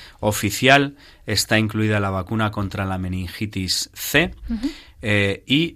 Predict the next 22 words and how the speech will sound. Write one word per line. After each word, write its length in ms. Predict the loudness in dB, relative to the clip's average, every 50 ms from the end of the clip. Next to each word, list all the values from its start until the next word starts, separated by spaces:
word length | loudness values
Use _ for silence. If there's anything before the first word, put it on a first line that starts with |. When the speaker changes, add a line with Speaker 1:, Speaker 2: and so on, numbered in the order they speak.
| -6
Speaker 1:
en 680 | -2 0 0 2 2 0 0 -2 -2 -4 -4 -4 -4 -4
los, 360 | -4 -4 -6 -6 -8 -10 -8 -6
en 80 | -4 -2
los 140 | -2 0
niños 260 | 0 0 0 0 -2 -2
pequeños, 540 | -4 -4 -4 -4 -4 -4 -4 -6 -8 -6 -2
y 120 | 0 2
luego 340 | 4 4 4 2 2 2 0
en 80 | 2 2
los 240 | 0 0 0 0
adolescentes 680 | -2 0 0 -2 -2 -2 -4 -4 -6 -6 -6 -6 -4 -4
a 100 | -4 -4
partir 280 | -2 -2 -4 -4 -4 -4
de 80 | -4 -4
doce 240 | -4 -4 -6 -6 -6
años 340 | -4 -6 -6 -8 -10 -12 -16 -20 -20 -20 -20 -20 -20 -14 _
la 160 | 2 4 4
vacuna 480 | 6 4 2 0 -2 -2 -2 -2 -4 -4
contra 400 | -4 -4 -4 -2 -2 -2 -2 -2
los 300 | -2 -4 -4 -6 -6 -6
meningococos 840 | -6 -4 -4 -4 -4 -6 -6 -6 -6 -6 -6 -6 -6 -6 -6 -4 2
A, 300 | 4 6 6 6 4 0